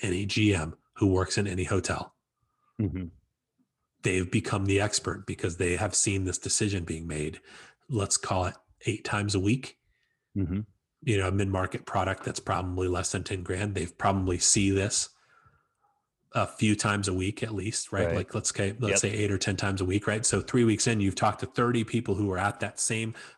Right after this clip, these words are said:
Speaker 1: crux of decision on what they're doing for guest experience software. And now you talk to a G M and you go, "Please, sir, can you consider the demo?" Like, you're begging for it because you're a new rep. You probably haven't seen that first check yet.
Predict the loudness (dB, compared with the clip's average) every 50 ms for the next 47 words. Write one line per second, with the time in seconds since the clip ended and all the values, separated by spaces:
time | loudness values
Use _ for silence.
0 | _ -10 -2 2 2 2 2 2 -2 -2 -2 -2 -2 0 2 2 2 2 2 0
1 | -2 -2 -2 -4 -2 -2 -2 -2 -2 -4 -4 -6 -8 -6 -6 -6 -4 -6 -6 -6
2 | -6 -4 -4 -2 -2 -2 -2 -2 -2 -2 0 -2 -2 -2 -4 -8 -12 -18 -16 -18
3 | -12 -6 -4 -2 0 2 4 4 4 2 2 2 0 2 0 -2 -2 0 0 0
4 | 0 0 0 -2 -2 -4 -4 -2 -2 -2 -2 -4 -6 -8 -6 -2 0 0 2 2
5 | 2 2 2 2 2 0 0 0 0 -2 -2 -4 -4 -2 -2 -2 -4 -4 -4 -2
6 | 0 0 0 0 0 0 0 -2 -2 -2 -2 0 0 0 0 0 0 0 0 0
7 | -2 -2 -4 -4 -6 -8 -4 0 0 2 2 2 0 -2 -4 -6 -8 -8 -8 -6
8 | -8 -8 -10 -12 -10 -6 -6 -4 -4 -2 -4 -2 -2 -2 -2 -2 0 2 0 0
9 | 0 -2 -8 -6 -4 -2 0 -2 -2 -2 -4 -6 -6 -4 -4 -6 -8 -6 -6 -8
10 | -6 -4 -4 -4 -4 -2 -4 -6 -6 -6 -8